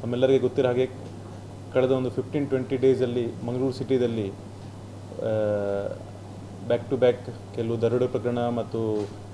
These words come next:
ಆ, ಮನೆ ಕಳ್ಳತನ ಪ್ರಕರಣ ದಾಖಲಾಗಿತ್ತು. ಆದರೆ ನಮ್ಮವರು ಬಹಳ, ಆ, ಜಾಗ್ರತೆ-, ಜಾಗೃತೆಯಿಂದ ಕೆಲ್ಸ ಮಾಡಿ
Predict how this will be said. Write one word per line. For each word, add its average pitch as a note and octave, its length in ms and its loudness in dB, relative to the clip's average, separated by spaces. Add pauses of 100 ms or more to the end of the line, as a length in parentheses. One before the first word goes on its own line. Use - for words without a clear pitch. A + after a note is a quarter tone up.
(100)
ಆ, A2+ 280 4
ಮನೆ A#2+ 500 2
ಕಳ್ಳತನ A#2+ 320 2
ಪ್ರಕರಣ A2 280 0
ದಾಖಲಾಗಿತ್ತು. A2 840 0 (1300)
ಆದರೆ B2 240 6
ನಮ್ಮವರು B2+ 800 6 (320)
ಬಹಳ, A2+ 200 4
ಆ, G#2 920 4 (1300)
ಜಾಗ್ರತೆ-, B2 520 2
ಜಾಗೃತೆಯಿಂದ A#2+ 440 2
ಕೆಲ್ಸ A#2 300 -2
ಮಾಡಿ A#2 420 2